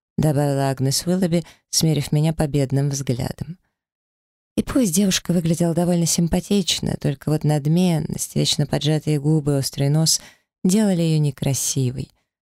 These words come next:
Плюс ко всему она была резкой, вспыльчивой, несдержанной и абсолютно не умела себя вести.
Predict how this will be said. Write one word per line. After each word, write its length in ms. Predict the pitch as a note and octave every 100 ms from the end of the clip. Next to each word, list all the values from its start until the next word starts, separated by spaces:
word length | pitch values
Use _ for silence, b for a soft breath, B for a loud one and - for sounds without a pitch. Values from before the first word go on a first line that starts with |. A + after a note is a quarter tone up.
| _
Плюс 180 | - E3
ко 100 | -
всему 220 | - -
она 160 | C#3+ C#3
была 220 | C3 B2+
резкой, 500 | B2 F3 G3 - -
вспыльчивой, 760 | C#3 - - F3 F#3+ - C#3+ C3+
несдержанной 840 | B2+ A#2+ - E3 F#3 C3 C3+ C#3 b b _ -
и 40 |
абсолютно 500 | - - G3+ D4 -
не 120 | G#3+
умела 340 | F3 D#3+ E3+ C#3+
себя 320 | - C#3+ C3
вести. 440 | - - - -